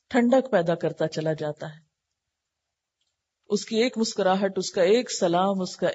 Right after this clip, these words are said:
एक नरम अंदाज, उसकी गुफ्तगू में आजिजी, मुश्किल से मुश्किल वक्त पे, सख्त से सख्त आर्ग्यूमेंट पे अपने आप को ढीला छोड़ दें। क्योंकि आम हालात में तो हम क्या करते हैं, नरम होते हैं, आजिजी पैदा करने की कोशिश करते हैं, लेकिन जो ही कहीं हमारी मर्जी के खिलाफ कोई बात होती है,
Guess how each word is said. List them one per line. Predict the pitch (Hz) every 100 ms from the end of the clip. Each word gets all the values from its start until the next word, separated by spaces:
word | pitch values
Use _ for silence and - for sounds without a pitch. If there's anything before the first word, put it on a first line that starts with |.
| -
एक | 220 240
नरम | 208 196 190 180
अंदाज, | 170 175 196 208
उसकी | 170 - 185
गुफ्तगू | 165 175 185 170 220
में | 214 196
आजिजी, | - 185 180 185 226 226 _ _ _ _ _ _ _ _ 220
मुश्किल | 285 277 - 330
से | 320
मुश्किल | 320 349 - 359 240
वक्त | 185 -
पे, | 180 - _
सख्त | - - 302
से | - 277
सख्त | - 370 349 294
आर्ग्यूमेंट | 220 220 233 220 208 220
पे |
अपने | 202 196
आप | 185
को | 185
ढीला | 185 175 165
छोड़ | 156 151
दें। | 151 - _ _ _ _ _ _ _ -
क्योंकि | 208 214
आम | 208 277
हालात | 262 247 262 269
में | 262
तो |
हम | 262 240
क्या | 262
करते | 269 277 -
हैं, | 311 _ _ _ _ _ _ _ 185
नरम | 196 208
होते | 185 175 175
हैं, | 175 165 165 _ _ _ _ -
आजिजी | 185 165 190
पैदा | 190 175 185
करने | 185 170 185
की | 185
कोशिश | 175 175
करते | - 170 -
हैं, | 180
लेकिन | 190 220
जो | 196 247
ही | 277 330
कहीं | - 233 277
हमारी | 247 214 214
मर्जी | 220 208 208
के | 240
खिलाफ | 247 185 180 208
कोई | 254
बात | 233 233 240
होती | 240
है, | 277